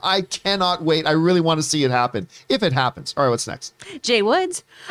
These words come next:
Speaker 2: "Apologies to all my film lovers that it took this long, but I finally sat down to watch Top Gun,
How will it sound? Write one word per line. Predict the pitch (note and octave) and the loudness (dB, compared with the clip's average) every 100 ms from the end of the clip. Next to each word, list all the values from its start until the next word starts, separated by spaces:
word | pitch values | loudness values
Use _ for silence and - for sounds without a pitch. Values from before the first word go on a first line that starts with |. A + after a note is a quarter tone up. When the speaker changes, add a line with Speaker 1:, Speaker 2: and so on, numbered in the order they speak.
| - | -4
Speaker 2:
"Apologies | E4 G4+ B4+ F#4 - | 2 2 2 0 0
to | - | 0
all | C4+ | 2
my | B3+ B3 | 2 0
film | D#4 F#4+ | 2 4
lovers | C4 E3 E3+ F#3 | 2 2 0 0
that | G3 | -2
it | F#3 | -2
took | D#4 D#4 | -2 -2
this | A#3 - | 0 0
long, | A3 E3+ F#3 | 2 2 2
but | G3 | 2
I | G3+ | 0
finally | - C4 F4 G4 | 0 0 2 0
sat | F#4 D#4+ A3+ | 2 0 2
down | A#3+ A#3+ | 0 0
to | A#3 | 0
watch | G3 F#3 - | 0 -2 -2
Top | E4 F#4 | 0 2
Gun, | F#3+ D#3+ | 2 0